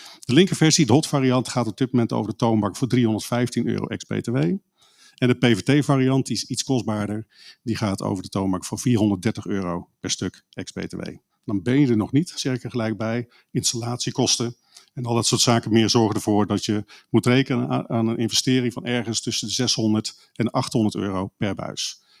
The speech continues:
All in, inclusief, eh, buffervaten, want dat is een belangrijk aspect. Net werd al even gezegd dat in de wintermaanden wellicht minder wordt geproduceerd. Dat geldt ook voor, eh, deze oplossing. Simpelweg om-,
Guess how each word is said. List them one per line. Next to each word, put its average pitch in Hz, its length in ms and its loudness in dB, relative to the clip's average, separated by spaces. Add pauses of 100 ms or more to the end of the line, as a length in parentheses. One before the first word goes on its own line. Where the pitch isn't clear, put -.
(160)
All 143 240 2
in, 135 280 0 (180)
inclusief, 117 600 0
eh, 101 180 -4
buffervaten, 90 600 -2
want 98 120 -2
dat 139 80 2
is 135 60 0
een 139 60 4
belangrijk 123 420 2
aspect. - 540 -6 (640)
Net 135 200 4
werd 117 120 0
al 123 100 2
even 104 180 2
gezegd 110 300 0
dat - 160 -4
in 110 80 4
de 104 80 2
wintermaanden 110 580 2
wellicht 107 280 -4
minder 110 220 2
wordt 98 160 -8
geproduceerd. 107 760 -6
Dat - 120 -16
geldt 127 240 -4
ook 156 180 0
voor, 98 320 -4
eh, 98 240 -6
deze 120 260 2
oplossing. 156 540 2 (500)
Simpelweg 117 480 2
om-, 101 220 2